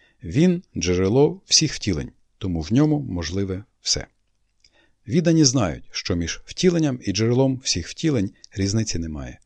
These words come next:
Колись і Господа Крішну різні люди сприймали у світлі різних понять. Дехто казав, що Крішна сам Нара Нараяна, а дехто називав його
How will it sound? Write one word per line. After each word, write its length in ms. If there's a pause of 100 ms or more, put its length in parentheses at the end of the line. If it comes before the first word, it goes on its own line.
(360)
Колись 340
і 100
Господа 360
Крішну 520
різні 340
люди 360
сприймали 720
у 120
світлі 480
різних 420
понять. 460 (1300)
Дехто 340
казав, 380
що 180
Крішна 460
сам 380
Нара 260
Нараяна, 520 (340)
а 140
дехто 340
називав 440
його 300